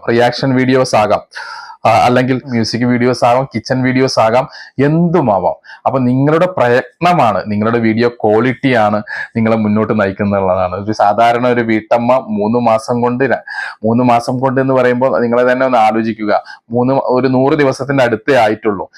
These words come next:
ഇതിൻ്റെ ഉള്ളിൽ രണ്ട് പേയ്മെന്റ് വാങ്ങാൻ പറ്റിയെങ്കിൽ നിങ്ങൾ ആലോചിക്കുക. അവർക്ക് ഏകദേശം നമുക്ക് ഇതിന്റെ ക്രൈറ്റീരിയയുടെ സമയം എന്ന് പറയുന്നത് ഏകദേശം പത്ത് മുപ്പത് ദിവസം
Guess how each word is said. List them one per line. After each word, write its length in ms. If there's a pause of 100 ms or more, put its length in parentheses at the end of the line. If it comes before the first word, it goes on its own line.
(140)
ഇതിൻ്റെ 280
ഉള്ളിൽ 220
രണ്ട് 260
പേയ്മെന്റ് 480
വാങ്ങാൻ 380
പറ്റിയെങ്കിൽ 720
നിങ്ങൾ 200
ആലോചിക്കുക. 420
അവർക്ക് 260 (320)
ഏകദേശം 540 (220)
നമുക്ക് 200
ഇതിന്റെ 300
ക്രൈറ്റീരിയയുടെ 640
സമയം 460
എന്ന് 140
പറയുന്നത് 440
ഏകദേശം 360
പത്ത് 440
മുപ്പത് 520 (560)
ദിവസം 420